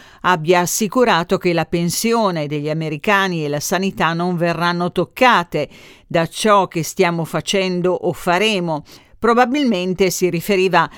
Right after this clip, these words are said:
al congelamento dei fondi federali. Donald Trump ha dato fino al sei febbraio agli impiegati federali tempo per presentarsi in ufficio oppure, queste sono state le sue parole, saranno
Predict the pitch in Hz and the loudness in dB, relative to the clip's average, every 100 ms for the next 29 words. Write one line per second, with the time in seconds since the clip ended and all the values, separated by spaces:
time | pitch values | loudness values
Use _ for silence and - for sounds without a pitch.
0 | - - 185 185 208 196 196 220 202 170 | -12 -2 0 2 0 2 2 2 0 -2
1 | 170 170 170 165 190 175 170 - 156 156 | -2 0 -2 -2 -2 -2 -2 -4 -4 -2
2 | 151 147 151 151 - - _ 160 156 156 | 0 -2 -4 -8 -12 -20 _ -8 -4 -4
3 | 180 214 220 226 185 165 165 170 - 190 | -2 0 2 0 0 2 4 2 2 0
4 | 170 - - - 214 208 202 175 165 156 | 0 -6 -18 -6 -2 0 0 0 0 -2
5 | 156 - 240 220 - 196 175 202 196 170 | -2 0 2 2 0 0 2 2 4 2
6 | 160 147 147 151 156 170 165 170 175 165 | 0 -2 -2 -4 -6 -2 0 0 0 -2
7 | 185 208 208 160 165 170 175 - - _ | -2 0 2 2 2 0 -4 -10 -20 _
8 | 220 220 208 220 190 190 170 147 202 202 | 2 2 2 0 2 2 0 -2 -2 0
9 | 180 185 190 226 208 170 - 180 - 214 | 0 -4 0 0 2 -2 -2 -2 -2 -2
10 | 247 359 - - 156 - 170 - 202 - | 0 -2 -4 -8 -8 -4 -4 0 0 -2
11 | - 240 208 175 - - 180 165 - 143 | -2 0 2 0 -4 -6 -4 -4 -6 -6
12 | 170 151 143 180 170 156 139 - 214 285 | -4 -6 -2 0 0 -2 -6 -2 0 2
13 | 311 139 131 131 - _ - - 370 320 | 0 0 -2 -6 -12 _ -10 -2 2 2
14 | 135 147 143 123 | 0 -4 -8 -8